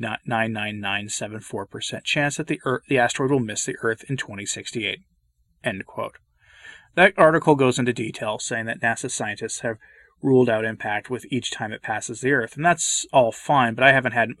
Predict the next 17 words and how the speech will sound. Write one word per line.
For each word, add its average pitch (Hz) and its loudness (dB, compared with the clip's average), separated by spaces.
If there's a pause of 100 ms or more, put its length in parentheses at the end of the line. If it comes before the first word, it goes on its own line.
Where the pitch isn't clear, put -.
(120)
much, 135 0
if - -14
any, 123 0
faith 110 -6
in 131 -6
nasa 107 -6
in 123 -10
a 107 -12
long 104 -8
time. 107 -8
These 127 0
are 127 0
the 120 -6
same 110 -8
people 113 -8
who 107 -10 (420)
sent - 0